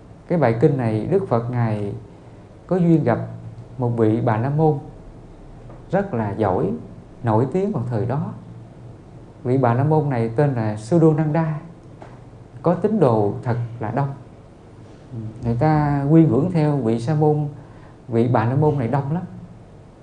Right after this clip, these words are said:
Thì vị Bà La Môn Sudananda này á,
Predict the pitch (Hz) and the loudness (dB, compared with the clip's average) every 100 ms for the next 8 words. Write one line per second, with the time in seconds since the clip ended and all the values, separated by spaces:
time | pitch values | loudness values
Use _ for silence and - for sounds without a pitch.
0 | - - - - - - - 123 117 110 | -20 -20 -20 -20 -20 -20 -4 2 4 4
1 | 113 113 - - - - - - - - | 2 -2 -12 -18 -20 -20 -20 -20 -20 -18
2 | - 123 127 117 135 160 160 156 170 165 | 2 2 4 2 2 2 2 2 2 4
3 | 160 156 170 160 143 120 104 110 | 2 2 2 2 0 -2 -2 -4